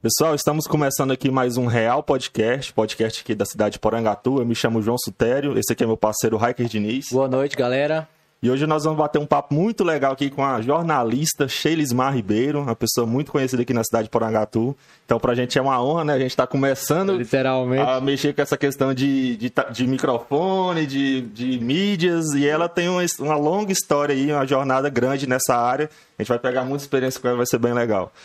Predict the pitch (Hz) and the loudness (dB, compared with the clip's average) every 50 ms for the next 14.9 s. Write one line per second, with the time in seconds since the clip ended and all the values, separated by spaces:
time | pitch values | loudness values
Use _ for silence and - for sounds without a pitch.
0 | - - - - _ - 139 - 196 185 175 165 170 170 165 165 160 147 165 165 | -20 -20 -20 -4 _ -2 2 2 2 2 2 2 2 2 2 2 0 0 0 -2
1 | 165 - - 180 170 170 170 165 165 156 147 120 131 135 151 170 170 175 185 180 | -2 -2 -2 0 0 2 2 0 0 0 0 2 2 2 2 0 -2 -2 -4 -4
2 | - - - - 139 131 127 131 117 - 131 123 127 131 - - 127 123 127 127 | -6 -8 -4 -2 0 0 0 -2 0 0 0 2 2 2 0 0 -2 -2 0 0
3 | 127 120 117 127 123 123 120 - 131 123 - - 123 123 127 127 - - 127 117 | 0 0 2 0 -2 -2 0 0 0 0 0 -2 0 0 0 -2 -4 -8 -6 -4
4 | 127 131 135 127 127 123 - - 131 147 180 - _ - 117 - - - - - | -2 -2 0 0 -2 -2 -4 -4 -4 -6 -8 -4 _ -2 -2 0 0 -2 -2 -2
5 | - - 120 117 117 - - 107 117 135 - - - - - _ _ _ _ _ | -2 -2 -2 -2 -2 -2 -2 0 0 0 -4 -6 -12 -14 -18 _ _ _ _ _
6 | 117 120 127 127 127 135 147 139 139 135 131 139 139 143 151 165 175 175 _ _ | 0 0 2 2 0 -2 -2 -2 -4 0 0 2 2 2 0 -2 -4 -6 _ _
7 | - 156 135 139 143 143 143 143 156 165 180 170 151 147 156 - - - - - | 0 0 2 2 0 0 0 0 0 0 0 0 0 -2 -2 -2 -4 -4 -2 -2
8 | 160 165 165 165 165 - 170 - - 175 180 - 190 185 - - 175 170 147 131 | 0 0 0 -2 -2 -2 -2 0 0 0 2 0 -2 -2 -2 -4 -2 -2 0 2
9 | 147 156 143 147 156 - 147 139 - 151 160 170 165 147 123 127 139 143 139 139 | 2 2 2 0 0 0 -2 0 2 0 2 2 0 0 0 0 0 0 -2 -4
10 | - _ _ _ _ _ _ _ _ _ _ _ _ _ _ _ _ - 117 123 | -10 _ _ _ _ _ _ _ _ _ _ _ _ _ _ _ _ -2 0 2
11 | 135 135 135 143 143 147 143 143 147 147 143 - 151 - 160 143 139 - 151 143 | 2 2 2 2 0 0 0 2 0 2 2 0 0 2 2 0 2 0 0 0
12 | 143 135 - - 156 175 190 170 180 170 143 127 127 139 160 180 - _ _ _ | 0 0 0 0 2 2 2 2 2 2 2 2 2 0 0 -2 -6 _ _ _
13 | 113 117 120 127 131 131 131 - 147 131 127 135 135 135 143 135 135 135 135 - | 0 0 2 2 0 0 0 -2 -2 0 2 2 2 2 0 2 2 0 2 2
14 | 143 131 131 131 - 135 127 120 113 107 107 110 135 165 - - - | 0 2 0 0 0 0 0 0 0 0 0 0 0 -2 -4 -8 -8